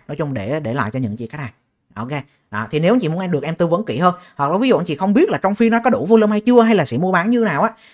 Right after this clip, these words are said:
Bởi vì nhiều lúc anh chị nghe video ngày hôm nay xong, nhiều lúc trong phiên anh chị không dám mua. Cái quan trọng là cái đó, nên là anh chị muốn đồng hành cùng em. Hoặc là sắp tới, ví dụ cái mã cổ phiếu nó xuất hiện điểm mua trong phiên á,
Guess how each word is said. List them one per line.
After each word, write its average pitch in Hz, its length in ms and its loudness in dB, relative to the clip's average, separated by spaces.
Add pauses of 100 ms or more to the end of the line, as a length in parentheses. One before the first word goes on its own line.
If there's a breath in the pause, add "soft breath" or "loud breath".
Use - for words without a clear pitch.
(120)
Bởi 143 140 2
vì 196 120 2
nhiều 165 140 2
lúc 247 80 6
anh 254 60 2
chị 156 120 -2
nghe 175 120 0
video 180 220 2
ngày 170 100 -2
hôm 139 60 -2
nay 160 100 -6
xong, 165 240 -6 (400)
nhiều 160 140 2
lúc 233 120 2
trong 226 100 6
phiên 233 160 4
anh 196 60 0
chị 151 80 -2
không 175 120 0
dám 240 120 6
mua. 277 120 10 (800)
Cái 220 80 4
quan 254 160 4
trọng 190 160 4
là 156 60 0
cái 180 80 2
đó, 196 180 2
nên 226 120 6
là 208 60 6
anh 156 40 -2
chị 147 100 -2
muốn 185 80 0
đồng 196 160 4
hành 156 120 0
cùng 147 120 -4
em. 180 120 0 (300)
Hoặc 143 140 -4
là 139 60 0
sắp 220 200 -4
tới, 196 180 4
ví 247 120 -2
dụ 214 60 0
cái 214 140 -2
mã 165 80 0
cổ - 120 -8
phiếu 156 100 -4
nó 190 80 -4
xuất 247 160 -8
hiện 165 100 0
điểm 113 120 -2
mua 160 100 -2
trong 160 140 -4
phiên 175 180 2
á, 220 60 0